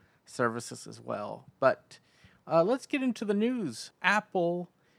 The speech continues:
is now the first U S company to reach one trillion dollars.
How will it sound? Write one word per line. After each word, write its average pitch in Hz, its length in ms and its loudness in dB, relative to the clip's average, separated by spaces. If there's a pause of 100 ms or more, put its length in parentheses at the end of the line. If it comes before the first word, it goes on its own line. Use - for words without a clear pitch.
(220)
is 147 640 0 (160)
now 143 280 0
the 147 160 -4
first - 500 -2 (240)
U 156 240 2
S - 360 2 (120)
company 139 480 -2
to 139 540 -4 (480)
reach 151 320 -2 (340)
one 156 300 2
trillion 147 760 -2
dollars. 123 720 -4